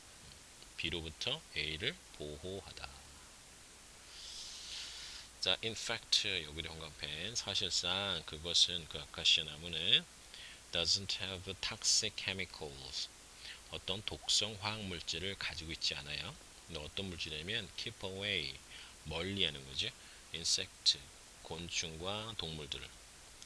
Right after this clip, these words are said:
like other species of acacia, 다른 아카시아 나무들이 그러는 것처럼. 자, 뭐 하는 것처럼? 그치? 요게 이제 앞에 있는,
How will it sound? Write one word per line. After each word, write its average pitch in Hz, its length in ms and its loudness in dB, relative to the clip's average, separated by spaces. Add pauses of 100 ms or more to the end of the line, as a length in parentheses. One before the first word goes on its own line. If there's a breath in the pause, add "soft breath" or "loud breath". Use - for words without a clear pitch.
(500 loud breath)
like 87 640 4
other 90 220 -2
species 85 640 4
of 76 120 -6
acacia, 76 600 6 (880 loud breath)
다른 90 420 6
아카시아 98 920 6
나무들이 85 960 4 (100)
그러는 76 440 -6
것처럼. 98 600 0 (840)
자, - 100 0
뭐 80 180 -2
하는 85 140 -4
것처럼? 80 340 4 (1800)
그치? 113 300 2 (240)
요게 104 260 -4
이제 90 260 -4 (320)
앞에 113 540 4
있는, 92 200 -4